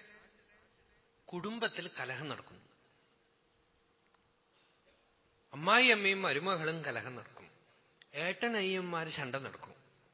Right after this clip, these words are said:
അതിന് ഈ ഭക്തി ജ്ഞാനമൊക്കെ പരിഹാരമാവുമോ?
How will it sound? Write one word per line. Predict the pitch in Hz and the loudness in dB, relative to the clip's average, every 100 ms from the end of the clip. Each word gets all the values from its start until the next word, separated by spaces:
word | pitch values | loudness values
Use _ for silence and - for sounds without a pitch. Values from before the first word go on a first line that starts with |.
| _ _ _ _ _ _ - - - | _ _ _ _ _ _ -20 -20 -8
അതിന് | 170 220 | -4 0
ഈ | 220 | 0
ഭക്തി | 165 147 214 | 0 -4 -4
ജ്ഞാനമൊക്കെ | 208 180 170 170 165 | 0 2 0 -2 -4
പരിഹാരമാവുമോ? | 143 139 151 143 123 113 | -2 0 0 0 -2 -4